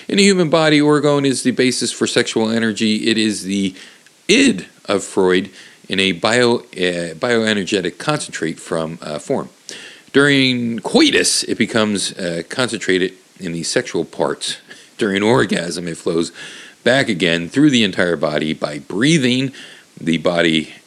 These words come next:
charges its red blood cells with orgone energy. Under the microscope,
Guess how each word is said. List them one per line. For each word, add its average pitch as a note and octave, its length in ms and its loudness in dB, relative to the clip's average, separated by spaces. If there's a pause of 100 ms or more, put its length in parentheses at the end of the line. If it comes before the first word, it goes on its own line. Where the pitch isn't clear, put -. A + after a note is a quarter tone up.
(180)
charges G2+ 720 0
its - 380 -8 (140)
red G2 380 -2
blood E2+ 240 -4
cells G2 340 -2
with D#2 240 -4
orgone D#2+ 420 -2
energy. D#2 440 -2
Under D2 260 -6
the D2 140 -12
microscope, E2+ 920 -2